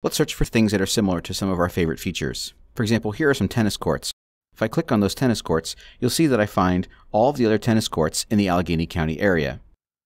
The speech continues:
This is a geographical plot, which shows where they're located, and here is a similarity plot representing them using T-SNE. If I click around, I can see the other tennis courts that I've found.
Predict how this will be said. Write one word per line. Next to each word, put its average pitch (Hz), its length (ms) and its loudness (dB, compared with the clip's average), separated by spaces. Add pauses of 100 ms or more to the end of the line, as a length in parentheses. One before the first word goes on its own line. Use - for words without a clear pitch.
(120)
This 127 140 0
is 127 100 0
a 113 40 2
geographical 110 640 2
plot, 85 400 0 (540)
which 104 120 -4
shows 101 380 2
where 107 140 4
they're 98 120 2
located, 90 540 0 (320)
and 147 140 2
here 165 180 4
is 117 160 0
a 117 60 0
similarity 110 560 4
plot 80 340 0 (160)
representing 98 480 0
them 90 160 2
using 80 260 -2
T-SNE. 82 500 -4 (500)
If 98 100 -4
I 104 60 0
click 123 200 -4
around, 107 520 2
I - 120 -4
can 98 140 -6
see 107 300 0
the 98 180 -4
other 101 300 0
tennis 92 320 -6
courts 76 260 -6
that 82 120 -4
I've 76 140 -2
found. 80 380 -4